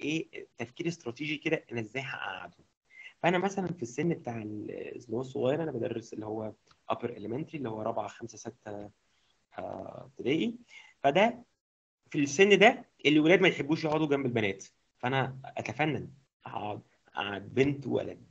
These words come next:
بنت ولد، بنت ولد، والبنت يبقى في وشها ولد والولد يبقى في وشه بنت، فانا بقعد ال-، ال-، ال-، التيمز عندي بطريقه اميك شور ان الشخص اللي جنب ال-، البنت او الولد دول ما، ما يكونش سبب،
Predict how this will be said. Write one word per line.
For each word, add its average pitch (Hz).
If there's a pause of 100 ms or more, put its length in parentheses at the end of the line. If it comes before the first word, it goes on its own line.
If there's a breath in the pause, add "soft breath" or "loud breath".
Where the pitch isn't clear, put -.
(120)
بنت 127
ولد، 104
بنت 123
ولد، - (920 soft breath)
والبنت 131
يبقى 147
في -
وشها 170
ولد 190
والولد 143
يبقى 147
في -
وشه 160
بنت، 175 (100)
فانا 151
بقعد 151
ال-، 120
ال-، -
ال-، -
التيمز 170
عندي 165
بطريقه 196 (400 loud breath)
اميك 190
شور 208
ان 190
الشخص 220
اللي 160
جنب 190 (160)
ال-، 147
البنت 190
او -
الولد 196
دول 240 (120)
ما، 175 (680 loud breath)
ما 131
يكونش 165
سبب، 151